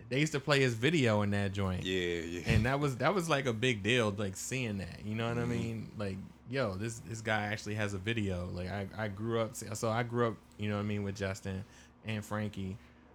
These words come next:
Speaker 1: Um, so kinda seeing it in real life, like, yo, this dude, like, going from walking down the street singing, you know what I mean,
Speaker 2: Mm-hmm.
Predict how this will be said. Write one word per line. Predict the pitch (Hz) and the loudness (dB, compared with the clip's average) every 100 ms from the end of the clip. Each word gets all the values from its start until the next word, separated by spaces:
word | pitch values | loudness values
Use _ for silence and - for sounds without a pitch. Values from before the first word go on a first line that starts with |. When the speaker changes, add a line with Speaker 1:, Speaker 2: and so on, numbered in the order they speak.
| - - | -20 -8
Speaker 1:
Um, | 101 98 92 92 92 101 101 - - | -4 -2 -2 -6 -8 -10 -12 -16 -8
so | - 101 | -2 -2
kinda | 98 127 107 | 0 -2 -2
seeing | - 120 123 117 | -2 0 2 2
it | 107 90 - | 0 -4 -6
in | 107 104 101 95 | -2 -2 -2 -2
real | 107 101 | 0 2
life, | 101 107 98 95 | 2 2 0 -4
like, | 92 101 | -6 -4
yo, | 104 95 90 | -4 -2 -4
this | 95 | -6
dude, | 98 98 95 92 - | -4 -2 -2 -4 -6
like, | 101 90 | -8 -6
going | 113 113 117 | -2 -2 -2
from | 113 104 | -2 -2
walking | 104 110 | -2 -2
down | 110 107 | -2 -2
the | 101 | -4
street | - 120 113 95 - - - - - | -4 -2 -2 -4 -10 -20 -20 -20 -12
singing, | - 127 113 107 101 110 | -2 0 2 0 -2 -4
you | 113 117 | -2 0
know | |
what | 117 | 2
I | 117 | 0
mean, | 117 113 113 110 | -2 -2 -2 -4
Speaker 2:
Mm-hmm. | 98 | -4